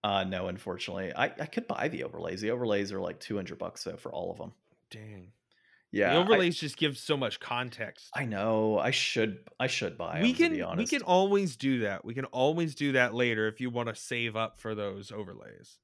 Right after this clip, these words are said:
Speaker 1: I mean, I could buy 'em right now, but I don't want to. <laughs> I
Speaker 2: That's
Speaker 1: have
Speaker 2: why I
Speaker 1: other
Speaker 2: said save up. Put
Speaker 1: I know.
Speaker 2: ten dollars aside a month, and in three years, we'll play it.
Speaker 1: In three years, we'll play it? Th-, there won't even be overlays at that point. I,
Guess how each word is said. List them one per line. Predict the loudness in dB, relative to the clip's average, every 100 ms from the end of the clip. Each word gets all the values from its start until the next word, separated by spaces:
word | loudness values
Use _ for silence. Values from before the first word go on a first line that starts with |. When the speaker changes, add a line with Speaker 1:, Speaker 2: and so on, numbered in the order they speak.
| -4
Speaker 1:
I |
mean, | -2 0
I |
could | -2 -4
buy | -4 -4
'em | -4 -4
right | -6 -8
now, | -6 -6
but | -6 -10 -12 _ _ _ _
I | -10
don't | -10 -12
want | -14 -10
to. | -6 -4
<laughs> | -6 -18 _ _ _ _ _ -4
I | -4
Speaker 2:
That's | -2
Speaker 1:
have | -2
Speaker 2:
why | -2
I |
Speaker 1:
other | -4
Speaker 2:
said | -8
save | -2 -2 -2
up. | -6 -10
Put | -10 -2
Speaker 1:
I |
know. |
Speaker 2:
ten | 2
dollars | 4 4 2
aside | -2 -2 0 2
a |
month, | 0 -2 -4 -6
and | -8
in | -8 -10
three | -10 -4 -4
years, | -2 -2 -4 -8
we'll | -12
play | -10 -10
it. | -12 -18 _
Speaker 1:
In | -14
three | -12 -6 -4 0 0
years, | 0 -2 -2
we'll | -4
play | 0 4 4
it? | 4
Th-, | 2 2
there | 2
won't | 2 2
even | 2 0
be | -2 0 0
overlays | 0 -4 -6 -6
at | -6
that | -6 -6
point. | -8 -8 -2
I, | 0 2